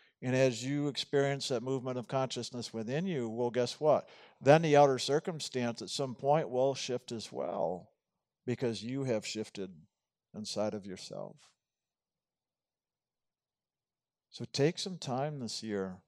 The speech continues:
the end of this year, the rest of this year, these last, what, three weeks or so we have left?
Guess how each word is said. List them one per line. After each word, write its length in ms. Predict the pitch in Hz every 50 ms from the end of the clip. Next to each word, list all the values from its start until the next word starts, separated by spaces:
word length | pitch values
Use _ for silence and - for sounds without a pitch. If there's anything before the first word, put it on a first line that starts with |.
| _ _ _ _ _ _ _ _ _ _ _ -
the 140 | 117 110 110
end 160 | 127 127 123
of 100 | 123 107
this 260 | 110 101 - - -
year, 320 | 104 104 104 98 95 95 95
the 80 | 101
rest 320 | 101 117 120 120 - - -
of 80 | 110
this 240 | 95 104 98 - -
year, 240 | 104 98 95 95 92
these 220 | 92 98 98 92
last, 340 | 107 113 113 113 - - -
what, 240 | 113 117 107 - -
three 220 | - 120 120 120
weeks 300 | 110 120 127 123 - -
or 60 | 123 123
so 200 | - - 127 127
we 160 | 127 120 117
have 120 | 113 -
left? 460 | 113 113 117 139 160 - - - -